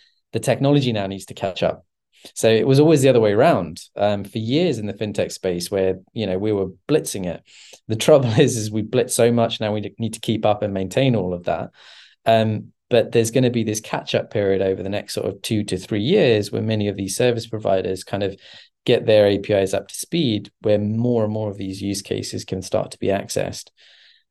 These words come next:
Um, and then in unregulated markets, you can actually have far more sophisticated journeys because they don't have as many regulations from fisma and cobalts in terms of stopping the way you can do certain,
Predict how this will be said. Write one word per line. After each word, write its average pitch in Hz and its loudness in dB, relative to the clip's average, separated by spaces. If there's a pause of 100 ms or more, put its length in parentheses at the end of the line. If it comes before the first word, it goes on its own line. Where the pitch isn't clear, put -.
Um, 127 0 (100)
and 135 4
then 147 6
in 143 0
unregulated 107 2
markets, 98 -4
you 113 -8
can 117 -2
actually 120 -6
have 120 -4
far 110 2
more 123 2
sophisticated - -6
journeys 92 -2
because 110 -4
they 110 0
don't 117 4
have 110 -2
as 110 0
many 101 -6 (880)
regulations 104 0
from 98 -6
fisma 104 -2 (260)
and 107 -8
cobalts 101 -2
in 101 -4
terms 101 0
of 98 -4 (280)
stopping 120 0
the 101 0
way 104 2
you 104 -4
can 98 -8
do 101 -4
certain, 95 -2